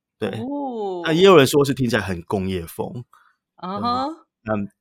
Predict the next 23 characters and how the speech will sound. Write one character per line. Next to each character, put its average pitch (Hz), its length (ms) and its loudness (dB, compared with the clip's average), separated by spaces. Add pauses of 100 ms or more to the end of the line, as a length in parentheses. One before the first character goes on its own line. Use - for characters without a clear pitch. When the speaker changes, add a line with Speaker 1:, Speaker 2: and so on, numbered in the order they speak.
(260)
Speaker 1:
但 165 280 4
我 117 120 4
当 180 280 6
时 160 140 0
想 104 200 2
的 95 60 -4
不 98 180 -8
是 110 160 -6
这 101 120 -2
些 92 160 -6
事 82 180 -10
情， - 240 -14
所 175 140 2
以 165 60 6 (380)
我 131 80 4
觉 170 140 8
得 185 140 6
很 120 160 0
奇 120 180 0
妙， 117 300 8
<laughs> 117 40 -2
因 185 140 6
为， 160 300 6